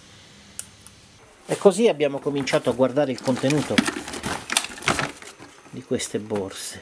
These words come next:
Qui ci sono due radio transistor che ci attendono, due cagate, e poi qua c'è un sacco di roba interessante.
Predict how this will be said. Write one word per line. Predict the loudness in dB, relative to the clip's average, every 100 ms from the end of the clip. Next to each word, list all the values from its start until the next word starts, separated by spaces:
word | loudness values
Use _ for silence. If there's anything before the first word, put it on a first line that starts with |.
| -12
Qui | -12
ci | -8
sono | -4 4
due | 6
radio | 6 2
transistor | -2 -4 -4 -2 -2 -4
che | -8
ci | -4
attendono, | -4 0 0 0 -2 -4
due | 2 4
cagate, | 4 4 2 0 -6 -14 -14 -20 -20 -20 -20 -16
e | -8
poi | 2 4
qua | 6 2
c'è | 2
un | -4
sacco | 0 2 2 2
di | 4
roba | 4 2
interessante. | -4 -4 -4 -2 0 0 -2 -10